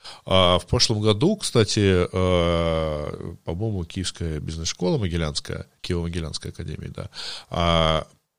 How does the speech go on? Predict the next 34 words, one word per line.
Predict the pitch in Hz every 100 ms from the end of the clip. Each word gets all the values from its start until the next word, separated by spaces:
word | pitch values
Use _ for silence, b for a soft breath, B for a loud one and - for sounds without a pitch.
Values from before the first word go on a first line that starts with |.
| _
привозила | 98 92 98 95 147 127
сюда | - 92 113 113
группу, | 95 117 - 98 95 90 87 85 80 80 82 80 76 73 -
э, | - 71 -
я | 78
не |
помню, | 80 80 76
что | -
это | 76
был | 73 76
за | 73
курс, | 73 131 -
M | 76
B | 73
A | 98 120
или | 78
что-то | 76 - -
похожее, | 87 - 190 175 120 B B B B
а, | 95 92 87 85
которые, | 82 - 85 120 135 123 113 104 98 95 B B _ -
э, | 95 90
ребята | 92 113 135
так | 104 98
это | 104 98 90 82 b b -
бодро | 98 139 123 110 95 92 _
строили | - 110 113 107
планы | 92 101 92 90
развития | 90 87 82 -
Одессы, | 76 127 196 - 85
ну, | 98 110
у | 90
них | 78
это | 82 139
типа | - - 73 67